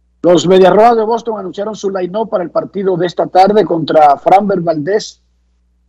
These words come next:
Quique Hernández de primero en el center field, Carl Schwarber de segundo en primera base, Sander Bogaerts en el campo corto, Rafael Devers en tercera, J D Martínez,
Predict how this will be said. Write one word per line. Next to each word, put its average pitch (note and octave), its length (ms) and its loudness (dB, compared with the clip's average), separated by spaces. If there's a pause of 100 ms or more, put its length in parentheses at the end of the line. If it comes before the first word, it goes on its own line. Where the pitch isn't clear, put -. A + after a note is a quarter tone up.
(580)
Quique A#3 340 0
Hernández G3 680 0
de D3+ 120 -4
primero E3 320 -4
en F#3 80 -2
el E3 100 -4
center F#3 360 -4
field, G3 260 0
Carl F3+ 240 2
Schwarber F3+ 480 0
de D3 120 -8
segundo F3+ 380 -12
en D#3+ 80 -12
primera E3 300 2
base, F3+ 340 4
Sander F#3 380 -4
Bogaerts D#3+ 640 -6
en C#3+ 120 -18
el C#3 120 -12
campo E3+ 320 -2
corto, F3+ 340 -2
Rafael F3 460 0
Devers E3+ 540 -6
en D3 140 -12
tercera, D3 580 -4
J F3+ 260 -4
D G3 240 -2
Martínez, F3+ 800 -4